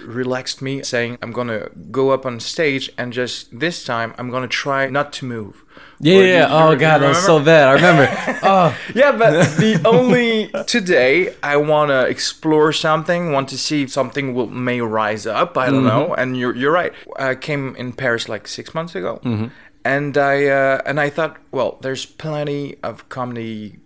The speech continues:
Speaker 1: clubs, comedy shows here, so I'm gonna have plenty of room to try stuff. Turns out, being booked in comedy shows, you have to just
Speaker 2: Mm-hmm.
Speaker 1: be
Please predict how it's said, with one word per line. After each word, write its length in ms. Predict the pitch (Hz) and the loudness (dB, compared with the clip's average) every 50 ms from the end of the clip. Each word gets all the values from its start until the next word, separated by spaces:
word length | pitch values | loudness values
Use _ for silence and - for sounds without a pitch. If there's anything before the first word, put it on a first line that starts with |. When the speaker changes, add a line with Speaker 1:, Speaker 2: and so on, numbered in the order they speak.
| _ _ _ | _ _ _
Speaker 1:
clubs, 360 | - - 120 113 110 110 110 | -18 -12 -10 -8 -8 -8 -12
comedy 260 | - - 110 113 110 | -12 -12 -12 -12 -10
shows 380 | 104 - - 123 117 113 107 110 | -10 -6 -4 -4 -4 -4 -6 -8
here, 360 | - - - 170 135 117 110 | -12 -8 -4 -2 0 0 0
so 340 | 107 - - - 110 107 104 | -2 -6 -8 -6 -6 -6 -6
I'm 160 | 104 85 113 | -6 -10 -12
gonna 180 | 110 110 107 110 | -12 -12 -12 -10
have 240 | 110 117 113 113 110 | -10 -10 -10 -10 -10
plenty 280 | - 131 127 123 127 | -8 -6 -4 -4 -4
of 180 | 127 110 117 117 | -6 -6 -6 -4
room 200 | 139 139 135 123 | -4 -4 -4 -6
to 100 | - - - | -8 -14 -10
try 520 | - - - - - 131 120 120 120 117 | -6 -6 -6 -6 -6 -6 -6 -6 -6 -6
stuff. 460 | 110 - - - 123 120 110 - - - | -8 -8 -8 -4 -4 -4 -4 -6 -8 -8
Turns 460 | - - - 180 180 185 180 156 170 | -6 -4 -2 -2 -2 -2 -2 0 0
out, 640 | 190 185 175 165 160 151 - - _ 127 120 120 113 | 0 2 2 0 0 -2 -4 -10 _ -20 -20 -12 -6
being 500 | - 151 151 151 147 143 139 135 123 117 | -4 -4 -2 -2 -2 -4 -4 -6 -8 -6
booked 640 | 117 175 196 180 147 139 - - - - - - - - - _ _ - | 0 4 4 4 4 2 0 -6 -12 -12 -12 -12 -12 -14 -16 _ _ -6
in 360 | 127 127 127 127 127 123 117 | -4 -2 -2 -2 -4 -6 -8
comedy 520 | - - - 170 156 160 160 139 123 127 120 | -8 -6 -4 -2 -2 -2 -4 -6 -6 -6 -4
shows, 600 | - - - 127 120 117 117 117 104 - - _ _ | -4 -2 0 0 2 2 0 -2 -4 -8 -16 _ _
you 180 | - 127 151 | -10 -6 -4
have 280 | 160 160 160 151 - - | -2 -2 -2 -4 -6 -12
to 460 | - - 139 131 127 120 117 110 110 | -14 -12 -10 -10 -10 -10 -12 -12 -14
just 280 | 98 107 117 107 107 113 | -14 -12 -12 -8 -6 -4
Speaker 2:
Mm-hmm. 140 | 110 107 107 | -4 -4 -2
Speaker 1:
be 480 | 120 123 123 120 120 117 113 107 - | -2 -4 -4 -4 -6 -6 -6 -8 -10